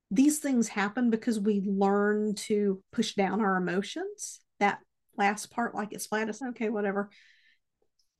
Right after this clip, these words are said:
We learn to push down emotions. We don't acknowledge our emotions. And we do that often enough, we condition our body, our mind,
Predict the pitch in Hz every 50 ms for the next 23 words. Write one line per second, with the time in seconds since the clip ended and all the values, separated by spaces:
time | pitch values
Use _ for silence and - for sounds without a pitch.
0 | _ _ _ - 254 247 254 262 254 294 339 339 - - 262 240 233 - 240 226
1 | 220 208 185 185 175 214 269 269 - 156 185 202 220 220 196 247 294 285 240 208
2 | 202 202 208 220 226 226 208 214 202 190 185 190 208 262 302 302 - 226 208 202
3 | 196 202 202 196 190 - _ _ _ _ - 233 190 208 269 262 269 240 202 202
4 | 240 277 269 - 262 233 226 214 208 208 - 226 214 214 - 214 196 185 180 -
5 | 247 233 - - 262 233 214 185 185 185 180 185 _ _ _ _ _ _ _ _
6 | _ _ _ _ _ _ _ _ - 170 - 226 269 - 233 226 190 147 156 160
7 | 170 185 190 180 170 208 285 311 247 165 175 196 208 196 -